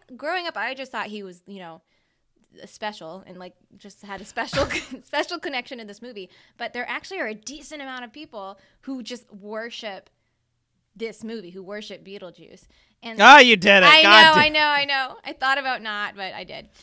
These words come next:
Speaker 1: So,
Speaker 2: <sighs>
Speaker 1: and, like, it,
Speaker 2: All right.
Speaker 1: obviously it's, like, a very famous movie, but it, it has been an animated television series, a well-received one, I might add.
Speaker 2: Oh my God.
Speaker 1: Numerous video games.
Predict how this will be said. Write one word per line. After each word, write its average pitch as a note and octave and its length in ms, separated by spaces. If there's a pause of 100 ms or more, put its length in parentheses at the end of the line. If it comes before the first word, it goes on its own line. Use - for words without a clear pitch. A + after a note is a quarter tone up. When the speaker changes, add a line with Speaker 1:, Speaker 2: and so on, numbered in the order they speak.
(280)
Speaker 1:
So, - 20
Speaker 2:
<sighs> C4+ 220
Speaker 1:
and, D4 140
like, C#4 140
it, G#3 80
Speaker 2:
All C4+ 60
right. F#3+ 100
Speaker 1:
obviously D4 360
it's, A#3+ 80
like, A#3 100
a G#3+ 60
very F#3+ 200
famous F#3 280
movie, G3+ 200
but - 280
it, D#4 240 (300)
it D4 160
has A3+ 280 (120)
been G3 180
an E3+ 120
animated A#3 600
television C#4 480
series, F#3 560 (100)
a B3+ 60
well-received D4 720
one, F#3 240
I F#3 140
might F3 160
add. E3+ 400 (680)
Speaker 2:
Oh A2+ 160
my - 160
God. B3+ 220
Speaker 1:
Numerous E4+ 580
video G#3+ 320
games. F3+ 580